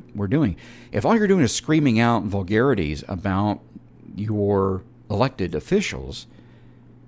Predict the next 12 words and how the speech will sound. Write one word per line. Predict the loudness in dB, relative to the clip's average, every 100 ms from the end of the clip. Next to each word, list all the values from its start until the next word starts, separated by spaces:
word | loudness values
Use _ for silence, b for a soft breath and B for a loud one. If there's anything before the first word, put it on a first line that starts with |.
| -6
and | 0
not | 2 0 2
doing | 4 6 6
anything | 4 2 -2 -8 -8 -10 -12 -18 -20 -6
about | -4 -2 -2 -4
it, | -8 -12 b b b b -20 -20 -12
you're | -4 0
just | 0 2
wasting | 2 0 -4
your | 0
breath. | 2 2 -2 -12 -20 -20 -20 -20 -20 -20 -16
But | 0 2 2